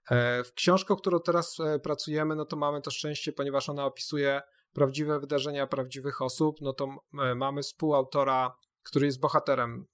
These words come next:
mm, tych wydarzeń, więc to jest, e, też dla nas coś nowego, bo zazwyczaj my bazujemy na źródłach, ale ta książka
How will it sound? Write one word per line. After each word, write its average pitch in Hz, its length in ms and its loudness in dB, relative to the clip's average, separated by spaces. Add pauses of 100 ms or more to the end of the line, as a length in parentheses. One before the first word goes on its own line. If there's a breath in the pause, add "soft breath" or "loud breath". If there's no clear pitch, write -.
(120)
mm, 117 480 -6
tych 123 200 0
wydarzeń, 117 540 -2 (100)
więc 123 400 -4
to 123 180 2
jest, 123 340 -4
e, 117 100 -2
też 143 200 -2
dla 156 120 0
nas 135 180 0
coś - 200 -6
nowego, 151 380 2
bo 147 280 4 (680 loud breath)
zazwyczaj 156 520 4
my 151 180 4
bazujemy 143 540 4
na 175 160 2
źródłach, 170 680 2 (260)
ale 143 340 8
ta - 160 2
książka 151 640 0